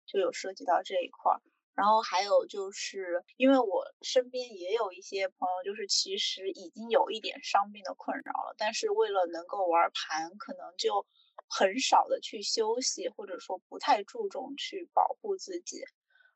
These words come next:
然后另外还有一点就是，嗯，其实，呃，薇姐还提到说，除了我们在飞盘运动，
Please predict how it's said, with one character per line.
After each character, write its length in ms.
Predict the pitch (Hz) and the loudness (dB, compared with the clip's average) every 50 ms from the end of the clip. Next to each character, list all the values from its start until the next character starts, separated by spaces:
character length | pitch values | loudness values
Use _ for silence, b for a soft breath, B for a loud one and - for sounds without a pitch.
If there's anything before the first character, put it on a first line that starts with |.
| b _ | b _
然 100 | - 196 | 0 2
后 140 | 214 214 226 | 4 4 2
另 200 | 254 247 240 233 | 2 2 2 4
外 220 | 233 233 214 208 | 6 6 6 6
还 300 | - - - - 175 180 | 2 -2 -8 -4 -4 -2
有 180 | 214 220 202 185 | 0 0 -2 -4
一 140 | 185 196 | -6 -10
点 280 | - - - 175 - - - | -12 -12 -12 -12 -12 -16 -14
就 200 | - 196 185 403 415 | -12 -10 -10 -8 -8
是， 500 | - - - - - - 370 - - - _ _ _ _ _ _ _ | -8 -8 -6 -4 -4 -4 -4 -4 -8 -10 _ _ _ _ _ _ _
嗯， 240 | - - - - - | -14 -14 -14 -14 -10
其 160 | - - 208 202 | -8 -6 -6 -6
实， 240 | 208 214 214 202 - _ _ _ | -6 -6 -8 -8 -8 _ _ _
呃， 160 | 196 190 185 | 2 2 2
薇 140 | 190 202 202 | 2 0 -2
姐 100 | 196 208 | -4 -4
还 260 | - - - 185 - | 0 2 0 0 0
提 200 | - - - - | 0 -4 -2 2
到 260 | - 196 196 196 196 | 4 4 4 4 0
说， 580 | 202 - - - 202 196 190 190 190 190 - - _ _ | -4 -10 -10 -4 -2 -2 -2 0 -2 -4 -4 -6 _ _
除 320 | - - - - - 185 190 | -8 -6 -4 2 4 6 8
了 220 | 220 247 254 247 b b b b b | 8 8 6 6 b b b b b
我 120 | b 196 185 | b -6 -6
们 100 | 180 175 | -4 0
在 260 | - 240 240 233 240 _ _ _ _ - | 2 2 2 2 -2 _ _ _ _ -4
飞 160 | - 240 254 | 2 2 2
盘 320 | 269 - - - 175 175 175 - _ | 2 2 -2 -4 -4 -4 -4 -8 _
运 240 | 254 254 226 196 190 | -12 -12 -12 -12 -8
动， 280 | 190 185 170 - - | -8 -6 -8 -8 -10